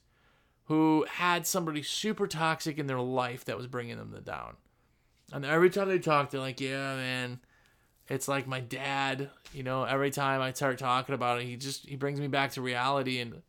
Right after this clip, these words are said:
no, what are you talking about?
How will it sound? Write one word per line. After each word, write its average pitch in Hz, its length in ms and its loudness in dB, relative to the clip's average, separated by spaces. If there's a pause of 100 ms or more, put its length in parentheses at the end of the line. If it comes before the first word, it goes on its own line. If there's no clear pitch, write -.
(280)
no, 185 680 4 (600)
what 277 320 6
are 294 40 6
you 277 180 8
talking 277 420 4
about? 165 380 0